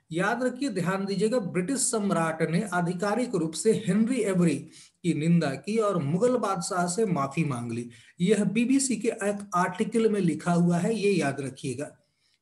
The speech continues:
तो ये बीबीसी के एक आर्टिकल से ही मैं आपको बता रहा हूं, ये भारतीय इतिहास में इस घटना का जिक्र नहीं है। कारण यहां पर समझिए, जो हमारा इतिहास पूरा लिखा गया है,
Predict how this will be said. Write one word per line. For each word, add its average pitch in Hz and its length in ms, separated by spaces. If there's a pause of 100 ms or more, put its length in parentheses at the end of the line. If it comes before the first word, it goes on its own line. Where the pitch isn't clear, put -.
(100)
तो 170 60
ये 202 180
बीबीसी 240 500
के 226 120
एक 214 120
आर्टिकल 180 480
से 180 160
ही 185 80
मैं 175 140
आपको 147 300
बता 143 300
रहा 156 120
हूं, 226 120 (300)
ये 220 120
भारतीय 185 640
इतिहास 196 680
में 180 140
इस 196 240
घटना 139 460
का 208 180
जिक्र 185 380
नहीं 127 340
है। - 340 (800)
कारण 240 260
यहां 147 160
पर 139 140
समझिए, 139 420
जो 214 120
हमारा 175 400
इतिहास 185 640
पूरा 196 160
लिखा 156 440
गया 160 260
है, 180 260